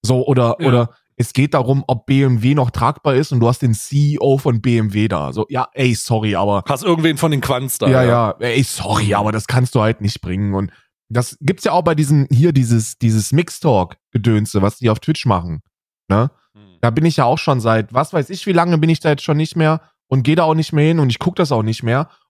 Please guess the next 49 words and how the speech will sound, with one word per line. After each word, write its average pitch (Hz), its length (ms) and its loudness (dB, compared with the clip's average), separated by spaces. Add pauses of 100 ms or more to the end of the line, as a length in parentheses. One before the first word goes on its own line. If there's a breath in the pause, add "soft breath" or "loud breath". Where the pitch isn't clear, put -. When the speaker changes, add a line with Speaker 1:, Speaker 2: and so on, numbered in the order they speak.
Speaker 1:
Und, 131 360 -2
äh, 123 300 2
ich, 139 240 -2
ich 147 160 -4
hab - 80 -4
das, 180 180 -2
ich 143 140 -8
hab's 180 200 -4
im 156 120 2
Video 190 220 2
erzählt, 180 340 0
aber 156 140 2
ich 143 100 -4
will's 160 140 0
dir 147 80 -2
auch 147 60 0
noch 160 60 -2
mal 151 120 -4
kurz 143 160 -6
erzählen, 131 360 -2
weil 131 120 4
der 120 100 2
Grund 135 380 -2
für 175 120 -4
mich, 175 300 -2
warum 143 220 0
ich 147 140 -8
gesagt 151 300 0
habe, 156 160 0
ich - 80 -8
geh 156 80 0
da 143 80 2
nie 151 140 0
wieder 139 160 0
hin, 143 180 0
war, 123 240 0 (540 soft breath)
dass - 280 -4
Marc 143 380 0
Benecke 175 640 0 (320)
da 139 180 2
saß, 107 400 0
Doktor 185 280 0
Marc 151 320 0
Benecke, 123 520 0
einer 135 140 0
der 135 80 0
schlauesten 160 480 -4
Menschen 156 340 0
Deutschlands, 120 600 0